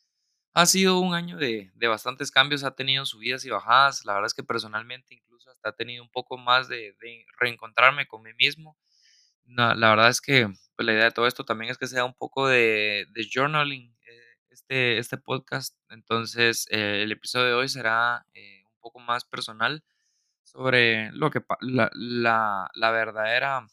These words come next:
eh, fuente de acción que es la mente. Eh, pues, esto es algo que no está del todo así escrito o preparado, eh, no tiene una,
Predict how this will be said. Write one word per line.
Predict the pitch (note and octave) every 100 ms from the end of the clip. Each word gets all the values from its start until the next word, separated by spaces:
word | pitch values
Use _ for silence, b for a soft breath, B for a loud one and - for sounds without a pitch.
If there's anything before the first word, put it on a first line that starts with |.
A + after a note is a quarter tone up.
| _
eh, | A2+ A2
fuente | G#2 - C3 C3+ C#3+
de |
acción | B2 - C#3+ D3+
que | -
es | C#3
la | C3+ B2
mente. | B2 A2+ F#2 F#2+ _ _
Eh, | A#2 A2+ _ _ _ _ -
pues, | C#3+
esto | B2+ -
es | C3
algo | C3+ C#3
que | C3+ A#2 b b b b _
no | C#3+ C#3+
está | C#3 - C3
del | C3 A#2+
todo | B2+ B2+
así | B2+ C3 C3
escrito | B2 - B2+ C3 B2+
o | A2+ G2+
preparado, | G#2 - F#2 A#2 C#3 C#3+ C#3 -
eh, | A2 G#2+ G#2+
no | A2+ A#2
tiene | B2 B2
una, | A#2+ B2+ B2 A2 G2+ F2+